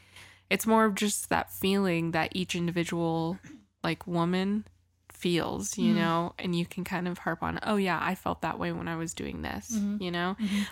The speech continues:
Speaker 1: Like, I feel that way when I'm in the forest, but
Speaker 2: Mm-hmm.
Speaker 1: some women, like you said, feel it when you're at the ocean and you
Speaker 2: Mm-hmm.
Speaker 1: can feel the, the, like, the magnitude of the power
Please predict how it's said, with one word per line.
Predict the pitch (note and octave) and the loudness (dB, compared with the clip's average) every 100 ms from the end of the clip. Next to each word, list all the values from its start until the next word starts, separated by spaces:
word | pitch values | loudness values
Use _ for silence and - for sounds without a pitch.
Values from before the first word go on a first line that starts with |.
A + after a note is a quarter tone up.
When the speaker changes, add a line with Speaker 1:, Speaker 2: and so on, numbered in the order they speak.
| - | 0
Speaker 1:
Like, | F#3+ F#3+ - - _ _ _ | 0 0 -6 -20 _ _ _
I | G#3 | -2
feel | G#3 A#3 | 2 4
that | A#3 G#3 | 6 4
way | F#3+ G3+ | 4 2
when | F#3+ | 2
I'm | F3+ A#3 | 2 2
in | F3 | 0
the | |
forest, | - - - G#3 - | -4 -6 -4 -6 -6
but | - G#3+ | 2 4
Speaker 2:
Mm-hmm. | A3+ | 6
Speaker 1:
some | D4 A3 G#3 G3+ | 6 4 2 2
women, | G3+ G3+ | 0 0
like | F#3+ F3+ | -2 -2
you | G#3 | -2
said, | G#3 G3 F3 F3+ _ _ _ - | 0 0 0 -4 _ _ _ -8
feel | - G#3 | 2 4
it | G#3 | 4
when | G3+ F#3+ | 2 0
you're | F#3+ G3 | 2 0
at | - | 0
the | - | 0
ocean | F3+ F#3+ G#3 F3 | 0 0 -2 4
and | A#3 G#3+ | 6 8
you | |
Speaker 2:
Mm-hmm. | A3 | 8
Speaker 1:
can | A#3 F3+ F3 - | 6 2 -2 -6
feel | - G3 G3+ F#3 | -2 2 4 2
the, | E3+ F3 E3 E3 | 2 0 2 0
the, | F3 E3 - - | -2 -4 -6 -6
like, | F3 E3 - | -4 -4 -6
the | F3+ | -4
magnitude | E3+ E3+ F#3 F#3 - | -2 0 -2 -4 -4
of | F3+ F#3+ | -4 -6
the | |
power | - - F3+ E3 - G#3 | -8 0 2 2 0 -4